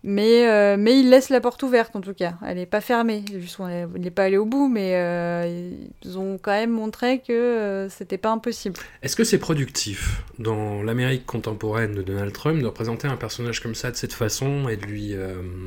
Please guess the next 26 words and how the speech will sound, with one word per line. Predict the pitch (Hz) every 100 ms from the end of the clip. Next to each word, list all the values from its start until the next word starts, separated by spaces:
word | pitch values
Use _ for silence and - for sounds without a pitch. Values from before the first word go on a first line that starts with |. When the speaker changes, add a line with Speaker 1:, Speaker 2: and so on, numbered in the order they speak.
| 90 90 -
Speaker 2:
de, | - 139
de | 151 139
lui | 139
brider | 139 147 156 147 185
toute | 185 135
évolution | 131 135 127 - 143 143 151 143
ou |
tout | 117 120
regard | 113 120 120
positif, | - 120 113 - - -
en | 101
fait ? | 95 92 -
Speaker 1:
Pro-, | - 262 247 208
si | - 254
ta | 262
question | 277 277 - 302
productive, | 269 277 247 254 - 277
c'est | - 240
est-ce | 233
que | -
ça | 233 233
va | 220
changer | 226 247 240 247
le, | 233 220 214 214 214
le, | 214 208 208 202 202 196 196
le, | 196 190